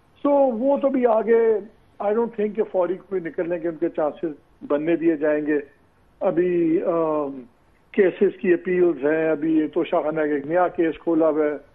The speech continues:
अभी वन एटी मिलियन देखें क्या बनता है, फिर अभी नाइन्थ मई का एक बड़ा serious किस्म का case, वो तो अभी शुरू भी नहीं हुआ उनका। So, uh, it's more of a पीआर, और वो जो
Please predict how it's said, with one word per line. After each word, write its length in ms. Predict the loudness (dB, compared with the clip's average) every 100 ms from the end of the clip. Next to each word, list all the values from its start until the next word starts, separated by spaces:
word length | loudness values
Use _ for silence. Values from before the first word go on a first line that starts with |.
| _ _ -2
अभी 440 | -2 0 -2 0 0
वन 340 | 0 0 -4 -10 -6 0 0
एटी 200 | 0 -2
मिलियन 340 | -2 0 0 2
देखें 340 | 0 -2 -2
क्या 160 | 0 0
बनता 400 | -2 -2 -2 0
है, 100 | -2
फिर 400 | 0 0 0 -8 _ -6
अभी 180 | -2 0
नाइन्थ 340 | 2 2 2 -2 -4
मई 280 | 2 2
का 480 | 4 2 0 -4 -16 _ _ _ -2
एक 180 | -2 2
बड़ा 180 | 2 2
serious 380 | 0 -2 -2 -2
किस्म 280 | -6 -4
का 100 | -2
case, 400 | -2 0 0 -2 -4
वो 160 | -2
तो 80 | 0
अभी 280 | -2 -2 -4
शुरू 280 | -4 -2 -2
भी 100 | -2
नहीं 140 | 0
हुआ 160 | 2 2
उनका। 460 | 0 -4 -8 -8 _ _ _ _ _ 2
So, 320 | 4 4 2 2
uh, 380 | 0 2 0 -4 -10 -20 -20 -20 _ _ _ -4
it's 380 | 0 0 0 2
more 280 | 2 2 0
of 80 | -2
a 60 | -2
पीआर, 440 | 0 2 4 2
और 160 | 2 0
वो 240 | 0 0
जो 460 | 0 0 -2 -4